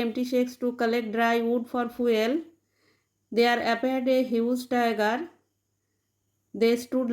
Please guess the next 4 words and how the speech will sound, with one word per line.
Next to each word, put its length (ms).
like 240
statue। 480
এখানে 300
they 140